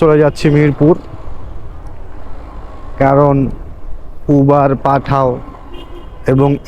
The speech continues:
ইনড্রাইভ একটাতেও ট্রিপ পেলাম না মিরপুরের।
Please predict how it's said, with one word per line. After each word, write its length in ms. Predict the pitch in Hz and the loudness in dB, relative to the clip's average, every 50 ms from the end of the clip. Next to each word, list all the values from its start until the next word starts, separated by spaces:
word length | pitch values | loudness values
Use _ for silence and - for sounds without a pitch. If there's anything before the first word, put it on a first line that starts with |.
| 147 156 | 4 4
ইনড্রাইভ 380 | 156 143 131 139 127 117 - - - - - - - - - - - - - - - - - - - - - - 127 139 | 4 4 4 4 4 2 0 0 -8 -12 -12 -14 -14 -16 -16 -16 -16 -16 -16 -16 -14 -12 -12 -12 -12 -12 -4 -2 -2 -2
একটাতেও 460 | - - 170 156 139 - 165 156 151 156 147 - - - - - - - - | 0 0 0 0 2 4 4 6 6 6 4 2 -2 -8 -10 -12 -10 -4 0
ট্রিপ 160 | - 151 139 - - | 2 2 2 2 2
পেলাম 220 | 147 143 143 139 143 | 2 4 4 2 2
না 60 | 143 143 147 | 2 4 4
মিরপুরের। 460 | 151 147 127 - 143 139 147 160 156 | 4 2 4 2 2 4 4 4 2